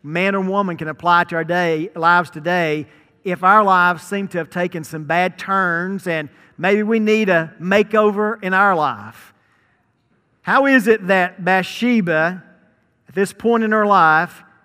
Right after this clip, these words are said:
can go from ashes to beauty? I think if you look at Proverbs thirty-one, we see that she turned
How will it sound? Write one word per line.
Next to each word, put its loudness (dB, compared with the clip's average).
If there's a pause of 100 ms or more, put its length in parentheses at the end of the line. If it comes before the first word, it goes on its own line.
(280)
can -8
go 0
from -6
ashes -4
to -6
beauty? -10 (720)
I -4
think 0
if -8
you 2
look 6
at -8
Proverbs 2
thirty-one, 0
we -2
see 0
that -4
she -8
turned -2